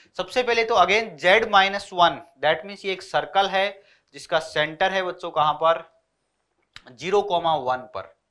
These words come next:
ठीक है ना, क्योंकि ज़ीरो कॉमा वन, z minus iota, z minus iota मतलब ज़ीरो माइनस,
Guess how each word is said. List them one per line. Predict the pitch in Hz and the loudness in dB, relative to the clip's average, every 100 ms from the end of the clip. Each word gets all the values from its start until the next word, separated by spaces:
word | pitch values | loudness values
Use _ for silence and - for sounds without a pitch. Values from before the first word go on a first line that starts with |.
| _ | _
ठीक | 135 | -4
है | 175 | -2
ना, | 226 226 _ _ _ _ 208 | -2 -4 _ _ _ _ -16
क्योंकि | 147 | -14
ज़ीरो | 131 135 160 185 208 | -16 -12 -4 -2 -2
कॉमा | 208 147 151 220 262 - | -2 -2 2 0 0 -12
वन, | 131 127 131 110 107 156 | -10 -4 -4 -4 -4 2
z | 190 220 170 | 4 4 0
minus | 151 165 220 - 165 | 2 2 0 2 4
iota, | 151 147 117 123 | 4 4 0 0
z | 165 165 | -4 -4
minus | 160 156 | -6 -4
iota | 151 156 | -4 -4
मतलब | 156 202 160 | -4 -8 -8
ज़ीरो | 143 151 147 | -10 -8 -6
माइनस, | 135 156 247 | -6 -6 -10